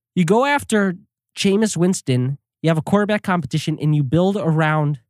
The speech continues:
whoever wins the quarterback competition. That's what I think. But Heinicke is not worse than any of those free agents, really. So I would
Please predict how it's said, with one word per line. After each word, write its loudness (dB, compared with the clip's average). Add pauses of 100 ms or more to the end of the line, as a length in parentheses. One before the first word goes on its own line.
(200)
whoever 2
wins -2
the -8
quarterback -2
competition. -12
That's -2
what 2
I 0
think. -8
But -12
Heinicke -2 (500)
is 2
not 2 (500)
worse 2
than 2
any 2
of -2
those 2
free -2
agents, -2
really. -6 (880)
So 0
I 2
would 0